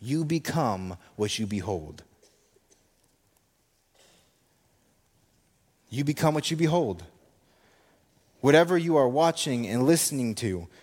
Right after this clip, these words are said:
whatever you're thinking about, reading, whatever you steep yourself in, whether passively or intentionally, is forming you as a person.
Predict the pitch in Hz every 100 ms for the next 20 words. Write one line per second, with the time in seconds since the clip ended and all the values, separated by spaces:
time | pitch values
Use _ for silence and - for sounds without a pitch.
0 | _ - 135 165 165 - 196 180 170 147
1 | 120 95 92 - 131 196 196 156 92 120
2 | 170 190 180 - 214 190 185 180 147 135
3 | 110 151 139 151 170 214 226 208 226 202
4 | 185 214 202 - 143 120 120 107 - -
5 | 143 135 117 113 104 98 87 - 82